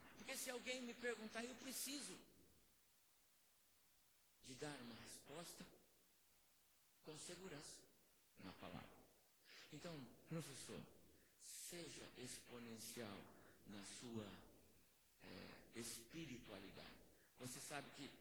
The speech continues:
espiritualidade é uma palavra que significa, de uma maneira bem fácil de nós entendermos, é a atenção que você dá para a sua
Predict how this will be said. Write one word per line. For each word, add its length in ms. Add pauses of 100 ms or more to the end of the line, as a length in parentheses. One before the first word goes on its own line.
espiritualidade 1800 (880)
é 100
uma 260 (200)
palavra 520
que 80
significa, 840 (440)
de 80
uma 120
maneira 400
bem 260 (160)
fácil 420
de 80
nós 240
entendermos, 800
é 200 (460)
a 160
atenção 640 (380)
que 80
você 400
dá 160 (380)
para 80
a 140
sua 120